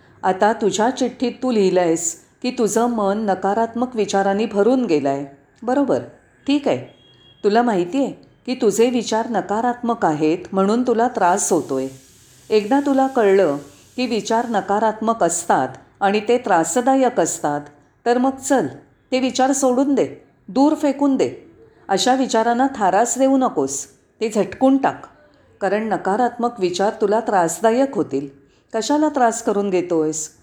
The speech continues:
दूर झटकून टाक. मग त्यांनी एक उदाहरण दिलं. तुम्हाला एखादी वस्तू दोरीच भासते, पण जेव्हा तुम्हाला कळतं की तो साप आहे, तर तुम्ही काय कराल? तुम्ही त्याचा पापा घ्याल,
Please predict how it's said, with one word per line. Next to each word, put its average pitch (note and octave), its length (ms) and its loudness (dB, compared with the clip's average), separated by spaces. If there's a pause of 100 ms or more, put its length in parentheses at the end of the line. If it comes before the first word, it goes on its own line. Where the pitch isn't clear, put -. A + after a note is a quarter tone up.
(140)
दूर B3 280 2
झटकून A#3+ 480 -2
टाक. B3 240 -4 (640)
मग G#3+ 140 -2
त्यांनी G#3 300 0
एक A3 140 0
उदाहरण E3+ 460 0
दिलं. C#3 260 -4 (720)
तुम्हाला G#3+ 360 2
एखादी G#3 440 0
वस्तू A3+ 380 -2
दोरीच G#3 480 2
भासते, D3+ 580 -4 (720)
पण B3 160 2
जेव्हा G#3 320 2
तुम्हाला B3 360 2
कळतं G#3+ 520 2
की A3+ 220 -4
तो B3+ 100 2
साप B3+ 440 0
आहे, D3 240 0 (480)
तर B3 140 6
तुम्ही C4 260 0
काय B3+ 220 2
कराल? A#3+ 400 0 (420)
तुम्ही F#3+ 220 2
त्याचा G3+ 240 4
पापा D#3+ 380 2
घ्याल, G3 320 2